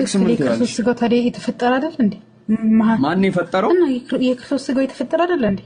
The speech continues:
Speaker 2: ማን የፈጠረው?
Speaker 1: እግዚአብሔር። እግዚአብሔር ማለት አብ፣ ወልድ፣ መንፈስ ቅዱስ ናቸው የፈጠሩት። አብ፣ ወልድ፣ መንፈስ ቅዱስ። እግዚአብሔር ሲል ጃ-፣ እግዚአብሔር ሲል አብም ወልድም መንፈስ ቅዱስም ነው። እኔ እንደዛ ነው የምረዳው።
Speaker 2: በጣም፣
Speaker 1: እግዚአብሔር
Speaker 2: በጣም
Speaker 1: ሲል
Speaker 2: አሪፍ።
Speaker 1: ማለት ነው። አብም ብቻ ወክሎ እግዚአብሔር አይልም።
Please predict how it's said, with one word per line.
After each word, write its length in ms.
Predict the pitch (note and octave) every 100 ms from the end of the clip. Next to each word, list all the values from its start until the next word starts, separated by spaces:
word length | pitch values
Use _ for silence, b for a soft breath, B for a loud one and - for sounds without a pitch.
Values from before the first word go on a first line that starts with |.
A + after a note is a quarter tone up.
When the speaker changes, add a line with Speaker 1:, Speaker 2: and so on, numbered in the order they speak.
| - _ _ _ - -
Speaker 2:
ማን 240 | C3+ F3
የፈጠረው? 460 | E3+ D#3 - G#2 G2 - - -
Speaker 1:
እግዚአብሔር። 500 | A#3 - A#3+ A3 G#3+
እግዚአብሔር 400 | G#3 A#3+ A3+ A#3
ማለት 280 | A3+ C4+ E4+
አብ፣ 140 | C4+ A3
ወልድ፣ 200 | A3 G#3
መንፈስ 220 | G3 -
ቅዱስ 220 | - G#3+
ናቸው 220 | G3+ G3+ A3
የፈጠሩት። 420 | G#3 G#3 G3+ F#3
አብ፣ 220 | G#3+ C4 D#4+
ወልድ፣ 180 | B3 A3+
መንፈስ 240 | G#3 - -
ቅዱስ። 280 | - - -
እግዚአብሔር 540 | G#3+ G#3 C4 C#4 D4+
ሲል 200 | - F4 C4+
ጃ-፣ 180 | A3 F#3+ F#3+ B B B
እግዚአብሔር 600 | A#3+ G#3+ B3 D4 D#4 E4+
ሲል 240 | E4+ F#4+ E4+
አብም 340 | B3+ D4 D#4+ D4
ወልድም 320 | C4 B3+ C4+
መንፈስ 280 | B3+ A#3+ A#3+
ቅዱስም 300 | - G#3 G#3
ነው። 120 | G#3 G#3
እኔ 120 | C4
እንደዛ 200 | B3+ A#3+
ነው 140 | G#3 G3+
የምረዳው። 320 | G3+ F#3+ G#3
Speaker 2:
በጣም፣ 300 | C#4 - - - _ _ -
Speaker 1:
እግዚአብሔር 360 | A3 B3 A3+
Speaker 2:
በጣም 120 | A3
Speaker 1:
ሲል 80 | G3
Speaker 2:
አሪፍ። 80 | G#3
Speaker 1:
ማለት 140 | G3+
ነው። 80 | G#3 C#4
አብም 300 | D#4 E4+ F4+
ብቻ 280 | F4 - D#4+
ወክሎ 260 | D4+ D#4 E4+
እግዚአብሔር 380 | C4 B3+ B3 A3+
አይልም። 280 | G3+ G3+